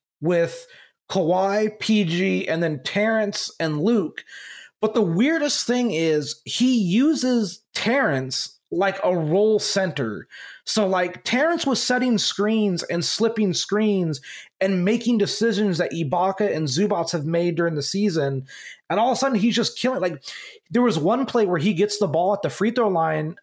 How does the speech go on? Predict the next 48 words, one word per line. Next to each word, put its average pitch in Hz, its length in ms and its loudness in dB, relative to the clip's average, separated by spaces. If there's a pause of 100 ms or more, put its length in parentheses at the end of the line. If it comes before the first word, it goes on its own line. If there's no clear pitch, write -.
(400)
uh, 190 120 0
after 196 280 0
slipping 208 360 0
a 147 40 2
screen, 220 580 0 (380)
and 180 180 0
John 208 360 0
Collins 233 420 2
is 160 120 0
way 170 240 2
too 240 280 0
upright 214 420 0
because 180 420 -2 (320)
he, 208 240 2
he 202 180 2
wants 220 260 2
to, - 120 0
he 180 200 2
wants 226 240 0
to 185 320 2
stunt 233 680 -2 (140)
and 170 240 -2
dig 175 340 0
back 170 360 -2
to 208 80 0
Kawhi 170 520 2
on 196 80 0
the 143 100 0
wing. 185 460 0 (600)
And 185 160 0
Terrence 254 340 0
just 233 220 0
reads 214 380 0
that 196 120 2
and 185 100 0
just 214 120 -2
goes, 226 200 0
steps 214 320 -2
right 143 300 2
around 214 280 2
him 233 100 0
for 233 180 2
a 220 60 2
layup. 196 460 0 (140)
And 175 120 -4
you're 175 100 0
just 190 240 0
like, 170 320 0